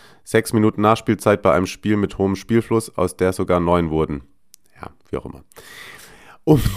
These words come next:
die Tatsache, dass Tuttosport eine Kampagne gegen Allegri startete mit Inhalten,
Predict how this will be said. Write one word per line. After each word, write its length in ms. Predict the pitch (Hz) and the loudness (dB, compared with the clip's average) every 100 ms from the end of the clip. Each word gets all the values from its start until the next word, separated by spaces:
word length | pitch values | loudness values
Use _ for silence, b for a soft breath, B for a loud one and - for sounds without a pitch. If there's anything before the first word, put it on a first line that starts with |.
| - | 2
die 120 | 131 | 2
Tatsache, 640 | 131 113 110 - 123 123 117 | 4 0 0 2 2 4 4
dass 200 | 98 - | 4 2
Tuttosport 640 | 165 143 113 - 120 120 | 2 4 2 4 4 4
eine 200 | 95 95 | -2 -2
Kampagne 460 | 90 95 87 120 117 | 0 -2 0 0 0
gegen 180 | 101 92 | 0 0
Allegri 400 | 95 113 113 92 | 0 0 -2 -6
startete 480 | - 95 98 - 92 | 0 0 0 -2 -4
mit 160 | 90 | -2
Inhalten, 560 | - 110 101 98 107 | -2 0 0 0 -4